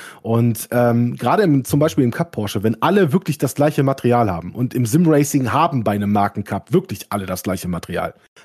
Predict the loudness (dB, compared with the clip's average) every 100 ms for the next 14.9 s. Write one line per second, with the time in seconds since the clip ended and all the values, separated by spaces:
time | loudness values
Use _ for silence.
0 | -4 0 2 4 4 4 2 2 2 2
1 | 2 0 2 2 2 0 0 0 0 -2
2 | -2 -4 -2 -4 -4 -20 _ 0 2 4
3 | 4 2 0 -2 0 0 -2 -20 -20 -16
4 | -4 2 2 2 -2 0 0 0 -2 -2
5 | -8 _ 0 2 4 2 0 -4 -2 -4
6 | -4 -6 -2 2 2 2 4 2 0 _
7 | _ -4 2 2 4 2 2 -2 -16 -18
8 | -18 -20 -8 -6 -4 -4 -2 0 0 -2
9 | -10 _ _ _ -2 0 0 0 -2 -2
10 | 0 0 2 -2 -4 -12 _ _ _ _
11 | _ _ _ -10 0 0 2 0 2 2
12 | 0 0 -2 -2 -4 -8 -12 -14 -14 _
13 | _ -20 -20 -20 -20 _ -12 -2 0 0
14 | 0 0 -2 -12 -8 -8 -8 -12 -14